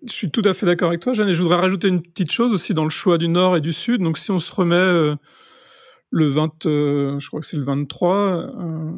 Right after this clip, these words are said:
donc on, on a, en tête, on a, euh, Guyot, enfin, donc, euh, Pierre Le Boucher, Thomas Rouxel. En deuxième, on a Tom Laperche, Loïs Béréard. Troisième, Gilles Damaé, Tom Delanne, qui sont tous partis vers le sud. Et donc, quelque part,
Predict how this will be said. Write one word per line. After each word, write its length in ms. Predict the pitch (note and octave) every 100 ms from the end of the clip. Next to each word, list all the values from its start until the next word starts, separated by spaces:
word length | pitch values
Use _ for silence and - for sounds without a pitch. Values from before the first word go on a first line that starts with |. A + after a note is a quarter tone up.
| F#3 C#4 B3+
donc 280 | E3 D#3+ G3
on, 160 | E3 - -
on 220 | E3 E3
a, 420 | E3+ F3 E3+ - - - - - - -
en 180 | F3+ F3
tête, 340 | - G#3 G3
on 140 | E3+
a, 240 | E3 E3 D#3
euh, 380 | D3+ D3+ D3 D3
Guyot, 680 | C#3 D#3 E3 E3+ F3+ F#3 D#3+
enfin, 260 | - D3+
donc, 240 | D3 D3 E3
euh, 100 | D3
Pierre 240 | - D#3+
Le 80 | D3+
Boucher, 380 | D3 D3 F3 E3
Thomas 220 | D#3 D3
Rouxel. 380 | C#3+ C#3+ F#3+ F#3
En 60 |
deuxième, 300 | D3+ D3 D#3+
on 60 | D3+
a 100 | C#3
Tom 180 | E3 D3+
Laperche, 420 | D3 E3+ E3 -
Loïs 180 | D3+ C3+
Béréard. 460 | C#3+ D3 E3 F3+
Troisième, 440 | - D#3+ D3 D#3+ C#3+
Gilles 120 | D3
Damaé, 380 | D3 D3+ D#3 E3
Tom 180 | C#3+
Delanne, 300 | C#3+ D#3+ G#3+
qui 140 | G3 -
sont 160 | -
tous 300 | C#3+ - F3+
partis 300 | - G3 -
vers 140 | D#3 C#3+
le 80 | C3+
sud. 280 | - G#3+ G#3+ _ _ - - - - - - _ _
Et 120 | - D3
donc, 240 | D#3+ D3+
quelque 260 | F#3+ E3+ F#3+
part, 540 | E3+ F#3+ G3 E3 D#3+